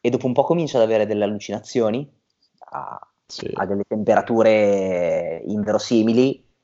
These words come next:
Speaker 1: ha delle altitudini indicibili e comincia ad avere delle, delle allucinazioni, e una di queste allucinazioni era, mm,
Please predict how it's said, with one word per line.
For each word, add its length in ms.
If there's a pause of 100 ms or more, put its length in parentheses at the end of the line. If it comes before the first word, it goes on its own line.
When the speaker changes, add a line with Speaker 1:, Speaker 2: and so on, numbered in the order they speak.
(120)
Speaker 1:
ha 140
delle 200
altitudini 920
indicibili 960
e 320
comincia 320
ad 60
avere 200
delle, 420
delle 200
allucinazioni, 840 (580)
e 440
una 160
di 120
queste 200
allucinazioni 640
era, 400 (240)
mm, 140